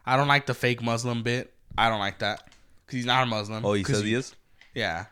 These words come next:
Speaker 2: Oh, I
Speaker 1: 'cause you
Speaker 2: didn't know.
Speaker 1: drink and you
Speaker 2: Mm-hmm.
Speaker 1: fuck bitches
Speaker 2: Yeah.
Speaker 1: and blah, blah, blah. You're not a Muslim, and it's fine.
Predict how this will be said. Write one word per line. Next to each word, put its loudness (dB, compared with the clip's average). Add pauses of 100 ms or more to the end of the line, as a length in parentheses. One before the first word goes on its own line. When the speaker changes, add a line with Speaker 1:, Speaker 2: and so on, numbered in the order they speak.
Speaker 2:
Oh, -2
I 0
Speaker 1:
'cause 0
you -2
Speaker 2:
didn't -4
know. -6
Speaker 1:
drink -4 (220)
and -10
you -8
Speaker 2:
Mm-hmm. -10
Speaker 1:
fuck -6
bitches -6 (400)
Speaker 2:
Yeah. -10
Speaker 1:
and -8
blah, 0
blah, 0
blah. 0
You're 0
not 4
a 0
Muslim, -6
and 0
it's -2
fine. -10